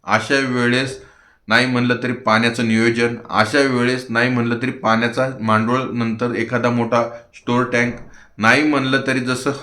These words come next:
<coughs> पारनेरला जे व्हिजन पाहिजे होतं, ज्या पद्धतीने सुजित झावरे यांचं एक म्हणणं होतं एकनाथ शिंदे साहेबांकडे की पारनेरच्या बाबतीतले फंडला काय प्रॉब्लेम आहेत, सगळ्या गोष्टी, त्या बाबतीत त्यांनी एकनाथ शिंदेंनी सुजित झावरेंना दिलेली साथ असेल,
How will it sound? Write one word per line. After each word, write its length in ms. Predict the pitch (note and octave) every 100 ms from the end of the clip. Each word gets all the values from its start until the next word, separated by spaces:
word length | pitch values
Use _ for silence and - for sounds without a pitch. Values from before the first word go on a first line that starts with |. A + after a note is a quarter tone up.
| - - -
<coughs> 580 | - - - - _ -
पारनेरला 560 | A#2 B2 D3 D#3 D3
जे 240 | A#2+ G#2+ A#2+
व्हिजन 360 | A#2 A#2 C3+
पाहिजे 300 | C#3 B2 A#2
होतं, 240 | A2+ G#2+ A2
ज्या 160 | A2
पद्धतीने 840 | A#2 A2+ G#2+ A2+ A2 A2 A#2 A#2 - _ _
सुजित 300 | - A#2 A#2+
झावरे 320 | A#2 A2 A2
यांचं 280 | A2+ G#2+ A2
एक 200 | A#2 A2+
म्हणणं 280 | G#2+ A#2+ C#3
होतं 400 | A#2+ G#2 F#2 F2+
एकनाथ 280 | G2 G2 G#2 G2+
शिंदे 220 | G#2 G2
साहेबांकडे 460 | G2 F#2+ G2 G2 A2
की 80 |
पारनेरच्या 540 | C3 - G#2 G#2+ G#2+ A2
बाबतीतले 440 | G2+ F#2+ G2 G#2
फंडला 480 | G#2 A2+ A2 G#2 G#2+
काय 240 | G2+ G#2
प्रॉब्लेम 500 | G2+ - G2 F#2+ F#2+
आहेत, 200 | F#2+ F#2
सगळ्या 320 | - G#2 G2+ G2+
गोष्टी, 460 | G2 F2+ - G2+ - - - -
त्या 100 | B2+
बाबतीत 420 | B2 A2 B2+ A2+
त्यांनी 300 | A#2 A2+ A#2+ B2 - -
एकनाथ 240 | G2+ A2+ A2+
शिंदेंनी 420 | A2+ A2+ A2+ A#2
सुजित 300 | A#2 A2+ A2+
झावरेंना 360 | A2 G#2+ G#2+ G#2+
दिलेली 300 | G#2 G#2 G#2+
साथ 220 | - G#2+
असेल, 380 | - G#2 -